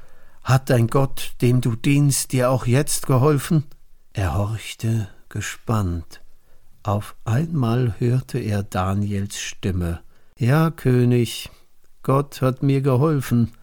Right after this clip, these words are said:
Er hat seinen Engel geschickt, der hat den Löwen das Maul zugehalten. Sie haben mir nichts getan.“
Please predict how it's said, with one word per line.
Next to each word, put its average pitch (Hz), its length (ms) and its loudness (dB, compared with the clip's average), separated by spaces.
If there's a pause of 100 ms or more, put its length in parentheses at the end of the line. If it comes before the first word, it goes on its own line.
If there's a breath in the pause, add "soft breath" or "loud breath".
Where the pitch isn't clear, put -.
(460 soft breath)
Er 104 160 0
hat 123 140 0
seinen 120 380 2
Engel 147 340 2
geschickt, - 760 -4
der 117 140 2
hat 120 160 0
den 120 200 2
Löwen 135 500 4
das 135 240 0
Maul 131 580 4
zugehalten. 113 920 0 (440)
Sie 135 120 4
haben 123 140 2
mir 113 100 2
nichts 104 320 -6
getan.“ 104 560 -4